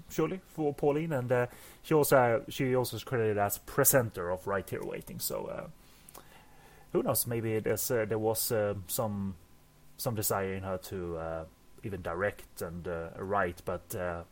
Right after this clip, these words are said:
that never came to be.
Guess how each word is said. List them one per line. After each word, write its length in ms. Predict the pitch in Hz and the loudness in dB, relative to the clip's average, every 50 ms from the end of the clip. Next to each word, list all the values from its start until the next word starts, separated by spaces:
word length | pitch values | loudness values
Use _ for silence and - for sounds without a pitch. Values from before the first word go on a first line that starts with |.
| - - - - - - - - - - - - - - - - - - - - - - 139 123 - | -20 -20 -20 -20 -20 -20 -20 -20 -20 -20 -20 -20 -20 -20 -20 -20 -20 -20 -20 -20 -18 -10 -10 -4 2
that 260 | - 117 98 - - | 2 2 2 2 0
never 160 | 117 98 95 | -4 -4 -4
came 200 | - - 110 98 | -4 -4 -6 -6
to 100 | - 95 | -6 -8
be. 160 | - - - | -12 -12 -14